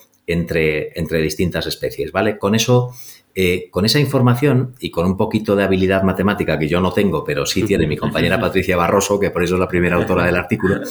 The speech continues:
Speaker 1: eh, tú puedes construir un Facebook de los animalitos, ¿vale? O sea, puedes hacer una red social,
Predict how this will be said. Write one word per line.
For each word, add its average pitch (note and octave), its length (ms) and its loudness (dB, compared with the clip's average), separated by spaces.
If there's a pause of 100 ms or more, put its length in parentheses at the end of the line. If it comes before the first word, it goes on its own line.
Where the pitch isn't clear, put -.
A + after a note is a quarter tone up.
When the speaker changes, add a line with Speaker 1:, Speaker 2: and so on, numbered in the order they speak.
(360)
Speaker 1:
eh, F2+ 360 2 (300)
tú A#2 140 2
puedes C3+ 200 2
construir B2 600 2 (140)
un A#2 160 4
Facebook B2 480 2
de G#2 80 4
los F#2+ 160 2
animalitos, D#2+ 640 -2 (160)
¿vale? G2 400 0
O - 60 -8
sea, G#2 180 -2
puedes G#2+ 240 2
hacer B2+ 260 0 (440)
una B2 160 6
red B2 200 4
social, B2 640 0